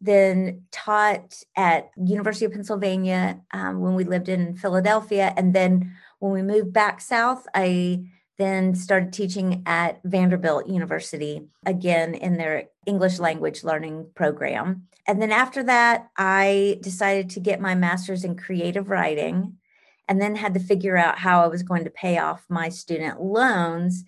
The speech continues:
and realized that writers make about, you know, ten dollars a year. So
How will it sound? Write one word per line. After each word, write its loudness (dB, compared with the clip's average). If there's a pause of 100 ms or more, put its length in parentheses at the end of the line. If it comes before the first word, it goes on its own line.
(280)
and 2 (400)
realized 4
that 2
writers 0
make -4
about, -4 (300)
you -4
know, -4 (340)
ten -2
dollars 4
a -2
year. -2 (240)
So 6